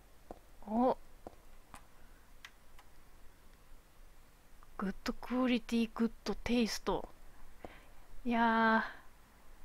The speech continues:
ー、いいじゃない、これ。いいな。お腹減ってきた。もうよだれ出てきた。<laughs>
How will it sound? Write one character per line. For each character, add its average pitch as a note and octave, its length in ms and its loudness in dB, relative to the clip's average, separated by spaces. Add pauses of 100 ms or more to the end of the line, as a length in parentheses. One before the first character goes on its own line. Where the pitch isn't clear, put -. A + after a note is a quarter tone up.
(160)
ー、 A#3+ 40 2
い A#3 100 4
い A3+ 60 4
じ A3 100 2
ゃ G#3 60 4
な G#3 100 2
い、 G3+ 60 -2
こ G3 120 -2
れ。 F#3+ 240 0 (2500)
い G#3+ 160 -6
い - 20 -6
な。 G3+ 400 -4 (1000)
お A#3 60 0
腹 A3 240 0
減 A#3 120 2
っ - 20 -6
て A3+ 120 0
き - 80 -6
た。 - 140 -4 (420)
も G#3 100 -4
う G3+ 60 -4
よ A3+ 120 2
だ B3+ 120 8
れ B3 140 8
出 A#3+ 140 4
て A3+ 80 0
き - 100 -8
た。 - 140 0 (440)
<laughs> - 800 6